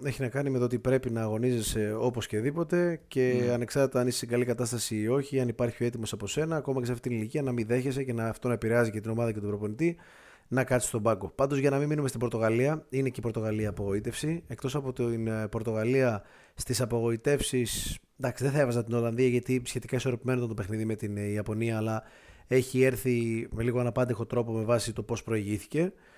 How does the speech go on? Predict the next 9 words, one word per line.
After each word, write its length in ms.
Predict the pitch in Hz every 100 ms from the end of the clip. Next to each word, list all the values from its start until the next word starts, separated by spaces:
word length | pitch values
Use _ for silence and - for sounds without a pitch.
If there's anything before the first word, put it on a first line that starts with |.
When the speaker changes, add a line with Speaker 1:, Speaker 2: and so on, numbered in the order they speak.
| - - -
Speaker 1:
Ε, 320 | 131 131 127
σίγουρα 360 | - 165 156 143
οι 40 |
Βραζιλιάνοι, 640 | 127 117 117 120 120 160 - -
μεγάλη 380 | 113 104 113
απογοήτευση. 540 | 107 101 101 104 113 127
Speaker 2:
Ναι. 60 | 156 170 -
Speaker 1:
Τους 140 |
Speaker 2:
Ναι. 40 | 117